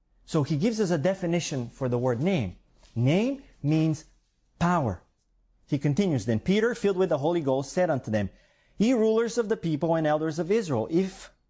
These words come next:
we this day be examined of the good deed done to the impotent man,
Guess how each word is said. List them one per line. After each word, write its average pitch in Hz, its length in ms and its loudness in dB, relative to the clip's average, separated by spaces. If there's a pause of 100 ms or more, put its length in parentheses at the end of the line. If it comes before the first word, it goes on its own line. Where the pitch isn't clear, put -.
(560)
we 214 240 4
this 277 260 0
day 180 220 0
be 175 160 2
examined 170 640 -2
of 135 260 -4
the 120 100 2
good 190 460 -2
deed 135 300 2
done 123 360 -2 (420)
to 147 100 2
the 143 260 0
impotent 180 540 0
man, 110 340 0